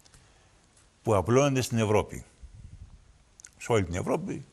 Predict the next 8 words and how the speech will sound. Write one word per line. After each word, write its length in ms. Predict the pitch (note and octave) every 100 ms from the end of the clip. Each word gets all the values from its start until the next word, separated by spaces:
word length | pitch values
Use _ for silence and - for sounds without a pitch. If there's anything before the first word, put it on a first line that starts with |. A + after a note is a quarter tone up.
| _ _ _ _ _ - -
για 120 | A#2
τη 100 | G#2
Μεσόγειο 420 | D#2 - C#3 C3
και 80 | G#2+
την 100 | G#2
Ανατολική 420 | F#2 D#2 D2+ A#2
Μεσόγειο 420 | G#2 D#2 G2+ G2
κτλ. 280 | F2+ D#2+ -